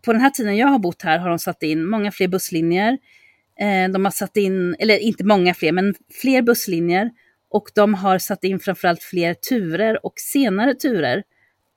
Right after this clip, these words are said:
på kvällarna. Även om det inte är, man skulle, jag skulle gärna se att bussarna gick hem klockan två på natten. Så sent är det inte.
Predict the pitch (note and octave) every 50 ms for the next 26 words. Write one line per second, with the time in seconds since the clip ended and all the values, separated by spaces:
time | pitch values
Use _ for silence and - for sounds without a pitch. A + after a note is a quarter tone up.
0 | - - F3+ D#3 D#3 D#3+ D#3+ E3 E3+ - - - _ _ _ - - - A#3 A3+
1 | F3+ D#3+ E3+ G3+ C4+ C4 G3 - _ _ _ _ _ _ _ _ _ - - A3
2 | A3 G#3+ A3 A#3 C4 C#4 - - F#3 F3 E3 D#3+ D#3+ D#3 E3+ D#3+ - - F#3 G3
3 | F#3 - - F#3 F3+ F3+ - - - F#3+ - - - G#3+ A3 G#3 G3+ G3+ F3 F3
4 | G#3+ A#3+ A#3 - E3+ E3 D#3+ - E3+ F3 E3 - - E3+ D#3 D3 C#3 C#3+ - D#3+
5 | C3+ C#3+ - - C#3 - C3+ D#3 - - - B3+ B3 A#3+ - F#3 D3+ C3+ - _
6 | - C3 C#3+ C#3+ C3+ D#3+ - - G3+ G3+ G3 - - C3 B2 - - - A#2 G#2+
7 | G#2 - - G#3+ F3+ E3 D3+ - - - A#3 D4+